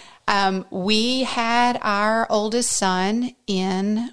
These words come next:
what was supposed to be the best elementary in the district,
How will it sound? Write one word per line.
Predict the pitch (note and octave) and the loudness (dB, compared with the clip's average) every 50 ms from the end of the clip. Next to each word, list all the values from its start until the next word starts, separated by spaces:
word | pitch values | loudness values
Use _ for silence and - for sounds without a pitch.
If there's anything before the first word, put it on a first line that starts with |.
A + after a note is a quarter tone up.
| - _ - | -12 _ -18
what | F#3+ F#3+ F#3 F#3+ F#3+ F#3 - | -14 -6 -2 0 0 0 0
was | F#3+ G3 F3+ | 0 -2 -2
supposed | - - F#3+ - - F3+ F3+ F3+ - - | -2 -4 -6 -4 -4 -4 -4 -4 -4 -6
to | - F#3 | -4 -4
be | G3 F3+ F3 F3+ F3+ E3+ - | -4 -4 -4 -4 -6 -8 -10
the | F3+ E3 D#3+ - F3 E3 E3 D#3+ D#3+ D#3 - | -12 -12 -10 -8 -6 -6 -6 -6 -8 -10 -12
best | D3+ - - D#3+ D#3+ D#3 D#3+ F3 F#3+ G3+ - - - - - - - - - | -14 -8 -4 -2 0 0 0 0 -2 -2 -2 -4 -4 -6 -8 -14 -14 -8 -8
elementary | F3 E3 E3+ E3+ E3 D#3 D#3+ D#3+ - - F3 E3+ F3 F3+ F#3 F#3 - _ - | -6 -4 -4 -4 -4 -4 -6 -8 -8 -8 -6 -6 -6 -6 -6 -8 -8 _ -8
in | F3 E3+ F3 F3+ | -4 -4 -2 -2
the | F3+ E3+ | -2 -4
district, | E3 E3+ E3 D#3+ - - - F#3+ G3 - - | -4 -4 -4 -4 -4 -4 -6 -6 -8 -8 -10